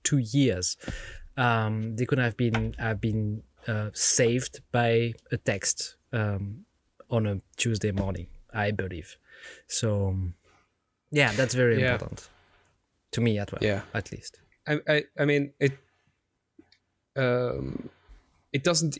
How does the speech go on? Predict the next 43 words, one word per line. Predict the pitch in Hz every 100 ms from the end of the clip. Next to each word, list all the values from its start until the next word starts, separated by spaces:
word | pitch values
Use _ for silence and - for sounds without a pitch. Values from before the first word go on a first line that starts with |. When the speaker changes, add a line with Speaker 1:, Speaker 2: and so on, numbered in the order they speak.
| -
Speaker 2:
even | 135 131 131
have, | 120 127 120 -
I, | 143
I | 151
don't | 165 180
think | 180 151
it |
has | 139 139 -
to |
be, | 123 127 123 123 107 _ _ _ _ - _ _ _ _ _ _
like, | 127 - -
that | 139 131 131 117
big, | 117 110 113
meaningful | 113 113 113 - 113 104 101 90 - _ _ _ _ _
thing. | - 139 113 90 - - - _
Speaker 1:
It, | 202 - 165
it | 208
doesn't | 226 226 226
have. | 190 123 -
It's, | 185 170
Speaker 2:
I | 165
think | 185
Speaker 1:
it's | 190
Speaker 2:
it's | 208
Speaker 1:
what's | 214 180 139
Speaker 2:
just | 170 -
the | 160
act | - -
Speaker 1:
hidden | 247 202
Speaker 2:
of | 139
Speaker 1:
behind. | 156 147 120 101 101 -
Speaker 2:
showing | - - 151 143 131
that | 123
you | 127
care. | - 151 139 107 - _
Speaker 1:
Yeah, | 190 254 185
absolutely. | 160 156 208 170 127 -
All, | 220 233
all | 233 254
that | 233 214
I |
said | 185 - 202 196 165
is | 165 170 151 -